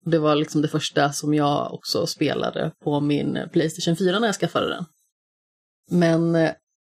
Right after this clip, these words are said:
jag hade ju naturligtvis problem med spelet, för att jag tyckte att, eh, den här bilen till exempel, eh, höll inte måttet. Dels så var den kanske inte riktigt så funktionell som man hade hoppats på. Dels så finns det ju jättemycket såna här,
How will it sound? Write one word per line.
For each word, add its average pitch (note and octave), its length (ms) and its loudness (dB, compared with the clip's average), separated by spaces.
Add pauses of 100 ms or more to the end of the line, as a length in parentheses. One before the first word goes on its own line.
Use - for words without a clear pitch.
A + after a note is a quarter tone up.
(400)
jag F#3 240 4
hade E3+ 280 2
ju F3 120 4
naturligtvis D3+ 540 2
problem F3 340 2
med D#3 80 -8
spelet, - 440 -8
för D#3+ 120 2
att D3 140 0
jag D#3 180 4
tyckte - 360 0
att, D3 160 -2 (280)
eh, D3+ 280 2
den E3 120 2
här F3 80 2
bilen G#3+ 340 2
till G3+ 120 2
exempel, D#3+ 840 2 (280)
eh, D#3+ 280 2 (180)
höll F3+ 360 2
inte E3+ 240 0
måttet. - 520 -2 (920)
Dels F3+ 340 4
så D#3+ 300 4 (680)
var E3 200 4
den E3 120 0
kanske E3 180 2
inte D3+ 140 2
riktigt C#3+ 300 -2
så D3 480 2
funktionell D3+ 560 2
som E3 160 -2
man D#3 140 2
hade D#3 440 0
hoppats D#3 540 0
på. D#3+ 320 4
Dels D#3+ 560 0
så C#3+ 220 2
finns D#3 220 0
det - 80 -4
ju D#3 100 2
jättemycket D#3+ 640 -2
såna D#3 180 0
här, D3+ 280 0